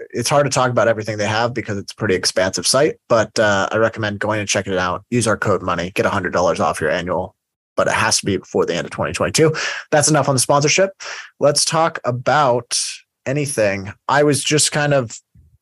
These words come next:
glancing at my phone. I feel like this is always the first topic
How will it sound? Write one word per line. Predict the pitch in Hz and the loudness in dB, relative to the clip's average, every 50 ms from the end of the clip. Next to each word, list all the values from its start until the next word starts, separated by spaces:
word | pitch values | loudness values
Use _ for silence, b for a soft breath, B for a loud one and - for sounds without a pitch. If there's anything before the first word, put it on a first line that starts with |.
| _ _ - _ _ - | _ _ -20 _ _ -8
glancing | 143 147 143 147 139 127 - 139 | -2 0 0 2 0 0 0 0
at | 131 123 | 0 0
my | 117 117 | 0 -2
phone. | 110 - - 143 120 110 110 | -2 0 0 0 0 0 0
I | 110 110 | -2 -2
feel | 110 - 127 | -2 0 2
like | 117 113 113 | 2 2 0
this | 110 117 104 | -2 -4 -4
is | - | 0
always | 123 113 117 117 110 101 | 2 2 2 2 0 -2
the | 110 104 | -6 -8
first | - - 127 127 113 - - | -4 -2 -2 0 0 -2 -2
topic | - - 135 123 113 - 98 92 95 98 - - | -4 -2 -2 -2 -2 -2 -2 -4 -4 -6 -8 -16